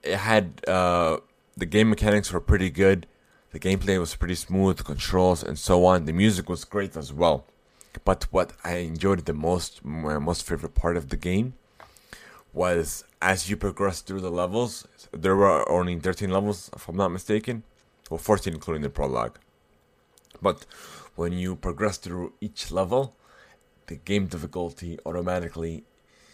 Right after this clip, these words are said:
it gets even more difficult, which is great. Instead of you just updating the difficulty, there's three stages of difficulty that you could adjust. Uh,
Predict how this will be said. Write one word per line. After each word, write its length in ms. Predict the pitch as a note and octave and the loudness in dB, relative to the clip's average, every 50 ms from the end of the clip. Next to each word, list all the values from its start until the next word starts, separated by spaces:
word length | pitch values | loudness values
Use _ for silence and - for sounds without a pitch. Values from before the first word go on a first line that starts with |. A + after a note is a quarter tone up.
| _ _ _ _ _ _ _ - _ _ | _ _ _ _ _ _ _ -20 _ _
it 220 | F#2+ G2 D#2 - - | -8 -8 -6 -4 -4
gets 280 | G#2 F2+ - - - - | -6 -4 -4 -10 -8 -6
even 280 | A2 F#2 D#2+ E2+ E2 E2 | -6 -4 -4 -4 -4 -2
more 360 | E2+ E2+ F2 E2 D2 C2+ - - - | -2 0 0 0 -2 -4 -6 -8 -6
difficult, 560 | - D2+ - E2 - - C2+ C2 - _ - - - | -6 -4 -4 -4 -6 -4 -6 -8 -8 _ -18 -20 -16
which 180 | - C2 C#2 | -16 -10 -10
is 140 | D#2 C#2+ - | -10 -10 -4
great. 240 | - F2 E2+ D2+ D2 | -2 0 0 0 -2
Instead 260 | D2 C#2+ - F#2+ E2+ | -6 -4 -4 -4 -4
of 120 | F2 D2 | -4 -4
you 120 | D#2+ E2 E2 | -4 -8 -6
just 240 | D2+ E2+ E2 - - | -6 -6 -6 -6 -6
updating 380 | - D#2 - F#2 F2 E2 E2+ D#2+ | -8 -6 -2 -2 -2 -2 -2 -4
the 80 | D#2 D2 | -4 -4
difficulty, 680 | D#2+ F2+ D#2 - - F#2+ F#2 F2 - G#2 G2+ F#2+ F#2 - - - _ _ _ _ _ _ _ _ _ _ _ _ _ _ _ _ _ _ _ _ _ _ _ _ - _ - - | -6 -6 -6 -4 -2 0 0 0 0 -4 -4 -4 -4 -8 -14 -18 _ _ _ _ _ _ _ _ _ _ _ _ _ _ _ _ _ _ _ _ _ _ _ _ -20 _ -6 0
there's 200 | F#2+ F#2+ E2+ - | 0 0 0 0
three 200 | - A2 A#2+ A2+ | 0 0 0 0
stages 380 | - - G#2+ G#2+ F#2 D2 D2+ | 2 2 0 0 0 -2 -4
of 140 | F2 C#2 - | -4 -4 -4
difficulty 640 | F#2+ F2+ D#2+ E2+ - E2+ E2 - E2+ D#2+ C2+ - - _ _ _ - - - _ | -8 -10 -10 -8 -4 -4 -4 -4 -4 -8 -8 -10 -14 _ _ _ -20 -20 -20 _
that 80 | C#2+ D2+ | -8 -8
you 100 | E2 D#2+ | -6 -4
could 160 | - G2+ - | -4 -4 -2
adjust. 500 | D#2+ D2+ - E2+ D#2 C#2+ - - - - _ _ _ _ - - - - - - - - _ _ _ _ _ _ _ _ _ _ _ _ _ _ - | -2 -2 0 -2 -2 -2 -4 -10 -18 -20 _ _ _ _ -20 -20 -20 -20 -20 -20 -20 -20 _ _ _ _ _ _ _ _ _ _ _ _ _ _ -6
Uh, 500 | D2 D2 D#2 D#2 D#2+ D#2+ D#2+ D#2 D#2 | -2 0 0 0 0 0 0 0 -2